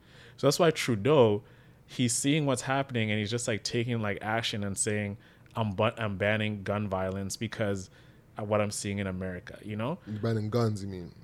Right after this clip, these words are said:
Speaker 1: Banning guns. But that's what, that's what a lot of people just need to wake up, because even, like, when the Uvalde, Texas happened, I felt bad, but I actually didn't really have much of, like, this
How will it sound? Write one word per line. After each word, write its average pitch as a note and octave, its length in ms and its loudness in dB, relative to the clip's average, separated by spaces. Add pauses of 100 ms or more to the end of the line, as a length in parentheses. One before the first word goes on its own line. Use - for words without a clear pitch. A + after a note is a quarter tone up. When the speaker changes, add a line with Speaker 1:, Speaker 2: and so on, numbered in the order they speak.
(140)
Speaker 1:
Banning B2 460 2
guns. G2+ 320 2
But A#2 320 4 (960)
that's D3+ 340 4
what, E3 160 4 (200)
that's C3+ 260 2
what D3 200 4
a C3 60 2
lot A#2+ 260 4
of B2 80 2
people A#2+ 220 0
just A#2 220 2
need A#2 180 0
to A#2 100 -2
wake G#2 260 0
up, B2+ 160 4
because C3+ 260 -2
even, A3 220 0
like, G3 160 2
when B2+ 180 2
the B2 80 4
Uvalde, A#2 480 4
Texas A#2 360 -2
happened, D#3+ 460 -2 (440)
I F#3 80 6
felt D#3 400 6
bad, A2+ 400 2 (320)
but B2+ 160 2
I C3+ 120 0
actually E3+ 320 0 (140)
didn't C#3 220 2
really B2+ 240 2
have A#2 360 -2
much A2 300 -2
of, G#2 140 -2
like, G2+ 220 0
this A2 360 -2